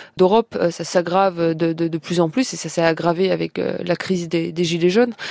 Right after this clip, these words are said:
alors même que les citoyens ne, ne, ne gagneront la, la, la bataille démocratique qu'avec l'aide de médias, euh, d'information de qualité.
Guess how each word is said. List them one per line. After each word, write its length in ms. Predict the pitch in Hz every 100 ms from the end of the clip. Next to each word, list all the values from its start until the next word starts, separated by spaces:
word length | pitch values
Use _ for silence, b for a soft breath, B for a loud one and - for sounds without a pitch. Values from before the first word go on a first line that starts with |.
| B B
alors 180 | 170 170
même 180 | 202
que 100 | 190
les 60 | 175
citoyens 380 | 160 - 175 185
ne, 220 | 175 175
ne, 200 | 170 175
ne 100 | 170
gagneront 360 | 165 170 165 175
la, 200 | 165 165
la, 180 | 165
la 100 | 160
bataille 260 | 160 160 170
démocratique 460 | 170 165 - - -
qu'avec 320 | 190 170 -
l'aide 200 | 190 180 B B B
de 80 | 165
médias, 420 | 165 160 180 180
euh, 180 | 170 160
d'information 680 | 156 165 170 165 160 180 180
de 100 | 170
qualité. 400 | 170 170 165